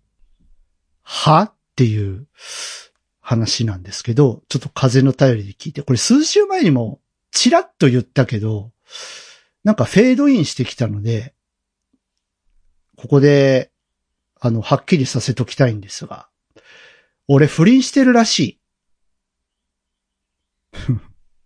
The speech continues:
あのー、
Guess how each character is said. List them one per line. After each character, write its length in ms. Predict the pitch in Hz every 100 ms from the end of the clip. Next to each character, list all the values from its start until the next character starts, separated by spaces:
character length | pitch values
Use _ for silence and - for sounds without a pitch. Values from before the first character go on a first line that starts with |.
| _ _ _ _ _ _ _ _ _ _ 165 165 - 113 - _
あ 180 | 123 123
の 120 | 120
ー、 520 | 113 110 107 104 104